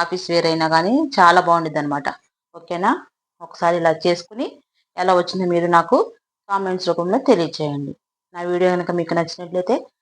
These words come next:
లైక్ చేయండి, షేర్ చేయండి, మన ఛానల్ని సబ్స్క్రైబ్ చేసుకోండి. ఇలాంటి సింపుల్ రెసిపీస్ కోసం మన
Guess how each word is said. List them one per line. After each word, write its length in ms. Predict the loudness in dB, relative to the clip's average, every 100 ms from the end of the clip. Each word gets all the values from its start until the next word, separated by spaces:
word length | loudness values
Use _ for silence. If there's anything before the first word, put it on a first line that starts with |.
| _ -12
లైక్ 220 | -10 -8 0
చేయండి, 340 | 2 4 2 2
షేర్ 200 | 2 2 2 0
చేయండి, 360 | 0 0 -2 -4 -8 _ _
మన 140 | -10 -4 0
ఛానల్ని 400 | 0 0 -2 -4 -8 -12
సబ్స్క్రైబ్ 400 | -12 -6 -4 -4 -6
చేసుకోండి. 400 | -12 -14 -20 -20 _ _ _ -2
ఇలాంటి 340 | 0 2 -2 -4
సింపుల్ 360 | -2 0 2 2
రెసిపీస్ 340 | 0 -4 -16 -20
కోసం 200 | -20 -12 -8
మన 100 | -6